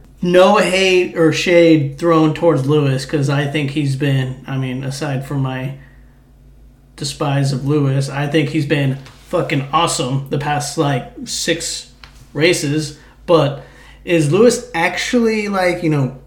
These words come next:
back, or is Ferrari just shit and he's, Lewis is just finding himself at the, in the right situation at the right time, where he's just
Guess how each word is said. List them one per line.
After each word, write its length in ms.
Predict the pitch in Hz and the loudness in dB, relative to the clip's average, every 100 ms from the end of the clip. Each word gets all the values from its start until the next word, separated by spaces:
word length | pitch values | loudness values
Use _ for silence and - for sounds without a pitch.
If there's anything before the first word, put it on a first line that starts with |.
| - | -8
back, 680 | 135 139 208 233 - - - - | -2 0 0 0 -8 -16 -20 -12
or 380 | 202 190 180 170 | -4 0 4 4
is 440 | 160 139 - - - - _ _ | 4 0 -6 -10 -18 -20 _ _
Ferrari 500 | - 269 269 254 254 | -14 -4 2 6 6
just 200 | 208 202 | 4 0
shit 460 | - - 262 226 - | -2 0 4 4 4
and 140 | 165 156 | 0 0
he's, 460 | 151 165 143 - - - - | 0 0 -2 -6 -14 -20 -2
Lewis 320 | 170 180 175 | 4 4 4
is 80 | 165 | 2
just 200 | 156 156 | 0 0
finding 300 | - 165 165 | 0 2 4
himself 540 | 160 147 170 151 139 - - - - - - - - - | 4 2 0 0 -2 -10 -20 -20 -20 -20 -20 -20 -20 -8
at 140 | 175 165 | -2 2
the, 240 | 165 156 | 4 4
in 120 | 165 165 | 4 4
the 80 | |
right 220 | 156 151 143 | 4 2 0
situation 720 | 160 143 151 143 139 143 135 | -4 -2 0 0 0 0 0
at 160 | 139 | -2
the 60 | 135 | -2
right 240 | 139 127 | -2 -2
time, 500 | - 139 123 123 123 | -4 -4 -2 -4 -4
where 180 | 131 135 | -2 -2
he's 240 | 131 147 135 | -2 -4 -4
just 360 | 147 135 - | -2 -4 -6